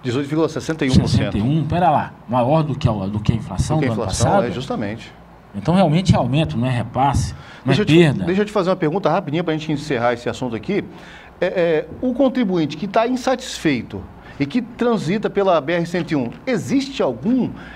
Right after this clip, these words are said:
Speaker 1: é, caminho jurídico que ele possa recorrer disso aí? Existe alguma coisa que ele possa fazer? Ou tem que aceitar?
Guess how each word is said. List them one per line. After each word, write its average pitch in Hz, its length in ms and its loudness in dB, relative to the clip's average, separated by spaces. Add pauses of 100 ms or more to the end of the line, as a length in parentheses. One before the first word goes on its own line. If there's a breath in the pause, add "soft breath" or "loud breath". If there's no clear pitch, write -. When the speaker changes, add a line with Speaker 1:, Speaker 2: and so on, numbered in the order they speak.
Speaker 1:
é, 123 480 2
caminho 220 340 4
jurídico 170 420 0
que 233 60 0
ele 277 100 2
possa 269 480 2
recorrer 135 420 0
disso 131 200 -6
aí? 127 180 -2
Existe 202 340 -2
alguma 131 280 -2
coisa 143 180 -4
que 135 40 -4
ele 113 60 -4
possa 123 220 -4
fazer? 107 400 -6 (240 loud breath)
Ou 170 80 -2
tem 170 140 0
que 170 80 0
aceitar? 107 520 -4